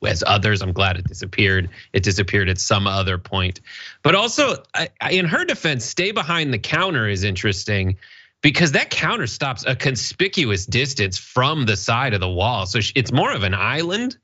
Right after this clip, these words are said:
more of a, a peninsula than a counter. I just, uh, it, I, I love this so much. The point where she has this righteous indignation over something that happened in a Pizza Hut.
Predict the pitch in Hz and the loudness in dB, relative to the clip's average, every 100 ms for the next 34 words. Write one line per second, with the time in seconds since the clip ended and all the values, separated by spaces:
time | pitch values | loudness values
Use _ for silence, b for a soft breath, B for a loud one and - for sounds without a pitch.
0 | _ _ _ _ _ _ 165 185 170 127 | _ _ _ _ _ _ 4 4 6 4
1 | 104 95 - 110 - 131 127 139 - 185 | 4 2 0 -2 0 -2 -2 -4 -4 -2
2 | 190 202 165 110 - 127 143 151 180 202 | -2 -2 -2 -4 -2 0 0 0 -2 -2
3 | - _ _ _ _ _ - 147 147 147 | -6 _ _ _ _ _ 2 6 4 4
4 | - 151 135 123 117 - - 143 139 - | 0 0 0 -2 -2 -6 -4 -4 -4 -10
5 | - - 135 135 135 139 147 135 123 113 | -20 -2 2 2 2 2 2 2 0 -2
6 | 113 110 - - - - - 117 120 110 | -2 -4 -6 -10 -8 -4 0 2 2 2
7 | 101 98 - - 110 127 131 117 113 - | 2 0 -2 0 0 2 0 2 0 2
8 | 131 117 107 110 104 95 92 113 104 135 | 0 0 0 -2 -2 0 2 2 0 -2
9 | - - 117 113 101 104 104 - 98 92 | -2 0 2 2 0 0 0 0 -2 -2
10 | 98 b b b b _ _ - 120 117 | -2 b b b b _ _ 2 4 6
11 | 120 113 - - - 160 175 - 185 170 | 4 4 0 -6 -2 -2 -2 -4 -2 -2
12 | 139 143 131 135 135 123 117 - 127 107 | -2 -2 -2 -2 -2 -2 -4 -2 0 0
13 | 104 - 117 104 - 104 - - - - | -4 -2 0 0 0 -2 -2 -2 -4 -4